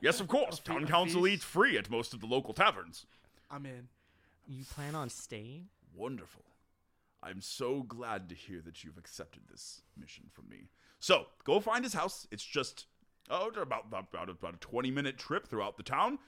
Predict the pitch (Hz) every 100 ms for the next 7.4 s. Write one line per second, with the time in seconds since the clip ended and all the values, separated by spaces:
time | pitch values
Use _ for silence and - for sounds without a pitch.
0 | - 170 107 220 214 - - - 220 -
1 | - 151 220 - - 180 110 139 139 170
2 | 202 - - - - - - - - 170
3 | 220 202 185 240 240 233 - 185 240 277
4 | - - - 107 120 196 - 190 233 247
5 | 247 - _ _ - 165 202 175 208 208
6 | 196 160 208 226 247 - - - 175 180
7 | 156 147 95 71